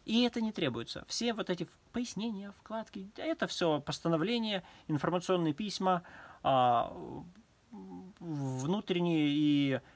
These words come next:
дополнительные инструкции, такие как правила торговли, которые тоже имеют юридическую силу, намного меньше, но их проще редактировать. Ну, понятно, логика. Они не противоречат закону, просто уточняют конкретные аспекты. Так, так устроен юридический мир, кстати. Это сложновато звучит, бюрократично,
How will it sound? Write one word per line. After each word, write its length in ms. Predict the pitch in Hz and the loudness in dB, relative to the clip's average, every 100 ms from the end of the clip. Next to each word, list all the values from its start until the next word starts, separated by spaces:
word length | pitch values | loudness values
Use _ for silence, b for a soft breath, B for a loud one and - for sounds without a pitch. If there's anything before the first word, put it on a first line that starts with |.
| - | -6
дополнительные 480 | 135 - 151 143 131 | -4 0 0 2 0
инструкции, 400 | - 233 - 143 | -2 -4 -4 -4
такие 280 | 131 254 262 | -2 -2 -2
как 180 | 127 | -4
правила 320 | - 165 147 123 | 2 2 4 0
торговли, 400 | 120 120 - 143 | -6 -8 -10 -10
которые 280 | - 180 | 0 0
тоже 220 | 180 190 175 | 2 2 2
имеют 240 | 196 190 | 0 -2
юридическую 480 | 226 226 226 - 247 | -2 -2 -4 -4 -2
силу, 220 | 285 151 | 0 2
намного 320 | 151 180 165 | 2 2 2
меньше, 420 | 202 285 - 131 - | 2 0 0 -2 -2
но 100 | 165 | -4
их 160 | 262 - | -4 -4
проще 300 | 208 - 156 | -8 -4 -4
редактировать. 520 | 117 110 - - - | -4 -6 -12 -14 -10
Ну, 120 | 294 | -10
понятно, 380 | - 151 110 120 | -4 -4 -4 -6
логика. 240 | 123 - | -12 0
Они 200 | 165 190 | 2 4
не 180 | 202 262 | 4 4
противоречат 720 | - 151 147 165 143 131 - | 2 0 2 2 0 -2 -8
закону, 480 | 139 135 247 330 120 | -6 -4 -2 0 -2
просто 300 | - 214 180 | -4 -4 -2
уточняют 480 | 160 135 151 220 - | -2 -4 -2 -2 0
конкретные 460 | 139 127 147 135 | -4 -2 -4 -2
аспекты. 420 | 123 - - - 160 _ B B B B B B B B B _ _ - 233 - _ _ _ _ _ _ | -4 -8 -18 -20 -20 _ B B B B B B B B B _ _ -18 -18 -18 _ _ _ _ _ _
Так, 140 | - 165 | -14 0
так 200 | - 135 | 2 2
устроен 320 | 131 - 135 | -2 -2 0
юридический 500 | 135 151 147 127 - 135 | 2 0 -2 -6 -4 -4
мир, 180 | 113 | -4
кстати. 340 | - 131 131 139 B B | -6 -8 -6 -10 B B
Это 480 | - 156 180 160 147 | 0 2 6 6 6
сложновато 640 | 139 294 285 285 311 294 190 | 2 0 0 4 4 2 -2
звучит, 340 | 156 - 131 | -4 -4 -4
бюрократично, 760 | 143 170 185 240 294 - 147 | -2 -2 -2 -2 -4 -2 -4